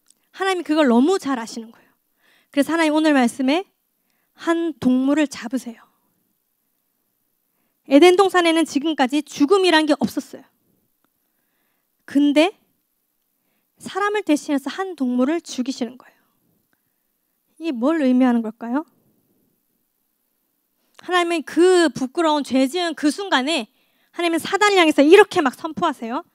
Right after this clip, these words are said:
십오 절 제가 읽어볼게요. "내가 너로 여자와 원수가 되게 하고 내 후손도 여자의 후손과 원수가 되게 하리니 여자의 후손은 네 머리를 상하게 할 것이요 너는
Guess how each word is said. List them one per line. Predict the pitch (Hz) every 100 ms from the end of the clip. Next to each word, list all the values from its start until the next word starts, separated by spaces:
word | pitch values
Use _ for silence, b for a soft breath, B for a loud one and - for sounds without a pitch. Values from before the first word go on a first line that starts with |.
| _ _
십오 | - - 330 320
절 | 294
제가 | 262 247
읽어볼게요. | 262 294 247 - 247 294 392 _ _ _ _ _ -
"내가 | 262 311 392 381
너로 | 294 320 349
여자와 | 262 262 320 320 294
원수가 | 262 277 269 359 330
되게 | 302 269
하고 | 247 214 220 - _ _ _ _ -
내 | 247 320 359
후손도 | 349 403 392 349 392 294
여자의 | 262 277 359 359
후손과 | 330 359 370 311
원수가 | 277 311 320 - 403 381
되게 | 330 381
하리니 | 370 262 285 330 - _ _ _ _ _ _
여자의 | 285 320 359 453 440
후손은 | 359 381 349 247
네 | 269
머리를 | 247 254 277 269
상하게 | - 403 415
할 | 349
것이요 | 262 226 - 240
너는 | 247 311